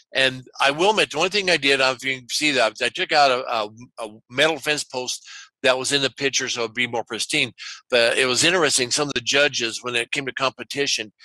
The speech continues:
um, thought that I desaturated the snow and things. And I'm going, "No,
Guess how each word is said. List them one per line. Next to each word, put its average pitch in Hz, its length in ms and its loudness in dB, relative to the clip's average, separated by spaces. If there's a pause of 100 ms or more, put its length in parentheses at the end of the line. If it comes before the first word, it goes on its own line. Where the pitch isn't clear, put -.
(320)
um, 101 380 0 (320)
thought 139 240 2
that 147 120 0
I 135 120 4
desaturated 139 800 4
the 123 100 -6
snow 127 640 2
and 117 100 -6
things. 127 260 -2
And 120 60 0
I'm 120 80 -6
going, 117 200 -6
"No, 175 360 2